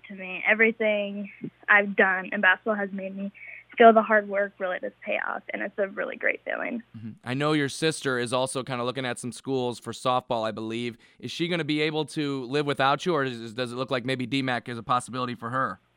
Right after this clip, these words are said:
Speaker 1: Oh, gosh, I don't know if she's gonna be <laughs> able to live without me. <laughs> I
Speaker 2: We'll
Speaker 1: don't
Speaker 2: s-,
Speaker 1: know. <laughs>
Speaker 2: yeah, we'll, we'll, we'll keep an eye on that. Uh, Brooke,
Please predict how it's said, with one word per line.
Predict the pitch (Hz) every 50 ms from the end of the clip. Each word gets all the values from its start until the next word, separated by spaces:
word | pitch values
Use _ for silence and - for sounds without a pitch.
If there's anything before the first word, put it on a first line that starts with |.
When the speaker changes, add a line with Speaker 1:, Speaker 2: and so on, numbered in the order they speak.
| _ -
Speaker 1:
Oh, | 247 254 247 240 226
gosh, | 240 247 240 247 247 240
I | 247 247
don't | 254 254 247
know | 254 254 247
if | 226
she's | 233 220 208 208
gonna | 240 247 262 240
be | 254 -
<laughs> | -
able | 269 233 226
to | 220 214
live | 214 208 202
without | 214 214 - 208 180 110 -
me. | - 214 233 320 330 -
<laughs> | - - 392 - - - - 311 - - - 494 - - - - - 330 320 - - -
I | - -
Speaker 2:
We'll | 160 -
Speaker 1:
don't | 226
Speaker 2:
s-, | 220 233
Speaker 1:
know. | 233 226 220 220 262 311 -
<laughs> | -
Speaker 2:
yeah, | 135 127 123
we'll, | 127 143 143 139
we'll, | 156 165 - -
we'll | 165 175 170
keep | - 208 185 170
an | 170
eye | 165 165 165
on | 156 143 139 139
that. | 143 139 131 120 117 117 - -
Uh, | 127 127 131 127
Brooke, | 110 170 226 247 - -